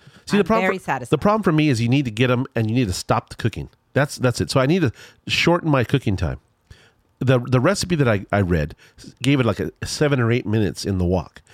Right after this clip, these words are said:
Speaker 1: And I'm just thinking seven or eight minutes in a hot wok.
Speaker 2: It's a lot.
Speaker 1: It's a lot.
Speaker 2: Mm-hmm.
Speaker 1: And, uh, again, it has to be, they have to be tender, but not overcooked. And I've,
Speaker 2: Right.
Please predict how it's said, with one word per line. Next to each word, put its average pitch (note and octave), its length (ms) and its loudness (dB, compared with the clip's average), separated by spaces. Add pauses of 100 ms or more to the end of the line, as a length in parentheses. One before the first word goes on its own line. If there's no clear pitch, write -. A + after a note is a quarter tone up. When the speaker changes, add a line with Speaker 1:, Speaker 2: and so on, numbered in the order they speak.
(260)
Speaker 1:
And B2 100 2
I'm E3 80 2
just D#3 140 -2
thinking A#2+ 200 -2
seven C#3+ 320 -2
or B2 80 2
eight B2 140 -2
minutes A#2 240 -2
in G#2 80 -2
a F2+ 40 -6
hot A2 240 -2
wok. B2 280 0
Speaker 2:
It's - 100 -20
a D3 60 -14
lot. A2 200 -12 (140)
Speaker 1:
It's - 80 -14
a A#2+ 60 2
lot. F#2+ 460 0 (100)
Speaker 2:
Mm-hmm. D#3 180 -6
Speaker 1:
And, A2 320 2
uh, C3+ 60 0
again, D#3 300 0
it C#3+ 80 2
has F#3 180 0
to - 80 -8
be, F#3+ 80 -2
they F3+ 60 2
have G3 140 0
to G#3+ 60 -6
be G3 120 -4
tender, F3+ 320 -2
but G2+ 160 -2
not G#2 260 0
overcooked. E2+ 540 -4
And F#2+ 100 -2
I've, G2 120 -2
Speaker 2:
Right. - 80 -20